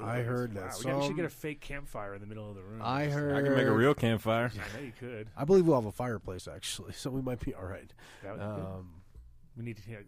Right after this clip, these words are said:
Speaker 2: tell some campfire stories.
Speaker 1: No, he's, I, I believe that we're gonna, we're gonna hear a lot of dirty secrets coming out on our
Speaker 2: Wow.
Speaker 1: broad-, on our Friday night broadcast, which is
Speaker 2: When everyone's gonna just be hammer drunk all
Speaker 1: No, Friday nights,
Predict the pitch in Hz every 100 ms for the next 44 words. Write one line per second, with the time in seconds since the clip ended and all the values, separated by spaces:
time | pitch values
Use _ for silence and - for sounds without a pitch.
0 | 107 113 104 98 110 104 101 92 - 90
1 | 123 127 113 127 139 131 - 127 120 135
2 | 135 135 120 110 113 110 104 101 - 110
3 | 104 107 101 110 104 95 104 113 117 110
4 | 104 104 120 117 107 113 104 85 - -
5 | 101 98 95 95 85 - - 107 98 92
6 | 104 95 90 104 101 90 - - 127 143
7 | 156 139 131 113 104 113 120 117 139 139
8 | 139 - 113 - 101 92 90 - - -
9 | - 113 123 117 113 117 - 92 82 110
10 | 117 107 98 101 95 - 95 92 101 95
11 | 95 98 95 - 131 156 147 151 147